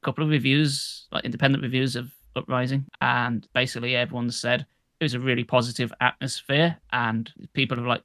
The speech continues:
these reviewers have, like, traveled down to London, said they really enjoyed it, and they want to come back to it <laughs> on that alone. That's before you even talk about the bands.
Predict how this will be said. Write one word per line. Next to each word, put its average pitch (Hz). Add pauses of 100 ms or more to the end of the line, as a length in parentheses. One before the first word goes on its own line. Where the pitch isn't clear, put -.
these 123
reviewers 123
have, 120
like, -
traveled 120
down 117
to 113
London, 117
said - (100)
they 113
really 113
enjoyed 117
it, 123
and 117 (100)
they 113
want 117
to 117
come 113
back 123
to -
it - (160)
<laughs> -
on 120
that -
alone. 117 (100)
That's 139
before 143
you 127
even 123
talk 127
about -
the -
bands. 117